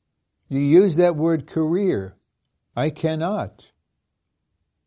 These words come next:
It's not your profession, your trade. That you're developing, as Daniel did in captivity. This is your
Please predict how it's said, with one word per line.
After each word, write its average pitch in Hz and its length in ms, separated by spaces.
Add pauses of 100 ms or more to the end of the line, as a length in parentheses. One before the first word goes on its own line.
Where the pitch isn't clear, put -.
(160)
It's - 120
not 170 200
your 160 140
profession, 151 840 (420)
your 127 140
trade. 143 720 (1120)
That 131 120
you're 135 160
developing, 131 920 (1900)
as 127 380
Daniel 147 600
did 104 520 (240)
in 123 160
captivity. 143 920 (1600)
This 185 220
is 143 220
your 160 380